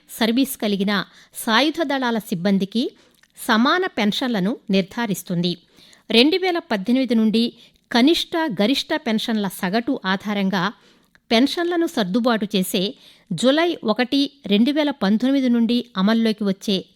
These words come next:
తాజా సవరణకు కేంద్ర మంత్రివర్గం ఆమోదం తెలిపింది. ఈ సవరణ ఇరవై ఐదు లక్షల మంది రిటైర్డ్ సిబ్బంది మరియు వారి కుటుంబాలకు ప్రయోజనం చేకూరుస్తుంది.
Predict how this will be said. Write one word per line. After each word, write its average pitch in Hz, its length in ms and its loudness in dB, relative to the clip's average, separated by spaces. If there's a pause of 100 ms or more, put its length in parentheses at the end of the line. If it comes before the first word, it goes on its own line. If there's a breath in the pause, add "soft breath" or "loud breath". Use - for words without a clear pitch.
(120)
తాజా 214 340 0
సవరణకు 180 680 -2 (420 soft breath)
కేంద్ర 285 320 4
మంత్రివర్గం 202 680 -2 (240)
ఆమోదం 208 400 2
తెలిపింది. 175 500 -4 (680 soft breath)
ఈ 311 180 6
సవరణ 269 460 0 (500 soft breath)
ఇరవై 277 320 4
ఐదు 269 240 2
లక్షల 226 440 0
మంది 311 240 2
రిటైర్డ్ 262 380 -2
సిబ్బంది 226 720 -2
మరియు 208 280 2
వారి 196 220 0
కుటుంబాలకు 233 800 0 (160)
ప్రయోజనం 226 460 2
చేకూరుస్తుంది. 175 800 -4